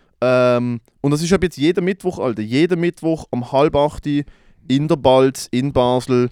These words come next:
Äh, man kann auch von, von weit entfernt kommen. Es ist wirklich fünf Minuten neben dem Bahnhof. Kommt am siebten,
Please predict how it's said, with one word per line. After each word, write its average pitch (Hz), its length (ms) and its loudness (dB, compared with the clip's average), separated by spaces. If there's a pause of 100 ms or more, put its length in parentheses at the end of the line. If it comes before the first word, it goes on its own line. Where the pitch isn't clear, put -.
(360)
Äh, 113 280 2
man 113 180 -2
kann 131 200 2
auch 123 240 4
von, 120 280 0
von 117 200 -6
weit 135 160 -10
entfernt 131 460 -4
kommen. 131 140 0
Es 120 80 -6
ist 113 140 -8
wirklich 131 200 -6 (400)
fünf 156 260 -2
Minuten 143 300 -4
neben 123 220 -2
dem 123 120 -4
Bahnhof. 113 680 -2 (320)
Kommt 170 240 2
am 156 100 0
siebten, 190 560 -2